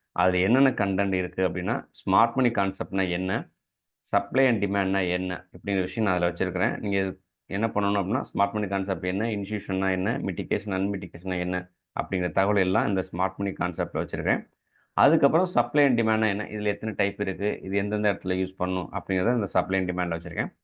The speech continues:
மார்க்கெட் ஸ்ட்ரக்சர். மார்க்கெட் ஸ்ட்ரக்சர்னா ஒரு ரேஞ்சுக்குள்ள எப்படி மார்க்கெட்டை நீங்க லாக் பண்ணுவீங்க அப்படிங்கிறது இந்த மார்க்கெட் ஸ்ட்ரக்சரு. ஆர்டர் பிளாக், ஆர்டர் பிளாக்ல எத்தனை விதமான ஆர்டர் பிளாக் இருக்கு, இதை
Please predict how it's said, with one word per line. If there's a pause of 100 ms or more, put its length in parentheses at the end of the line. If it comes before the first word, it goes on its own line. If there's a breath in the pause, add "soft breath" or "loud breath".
(140)
மார்க்கெட்
ஸ்ட்ரக்சர். (560)
மார்க்கெட்
ஸ்ட்ரக்சர்னா (420)
ஒரு (160)
ரேஞ்சுக்குள்ள (120)
எப்படி (140)
மார்க்கெட்டை
நீங்க
லாக்
பண்ணுவீங்க (360)
அப்படிங்கிறது (140)
இந்த (100)
மார்க்கெட்
ஸ்ட்ரக்சரு. (580)
ஆர்டர்
பிளாக், (200)
ஆர்டர்
பிளாக்ல (180)
எத்தனை
விதமான
ஆர்டர்
பிளாக்
இருக்கு, (160)
இதை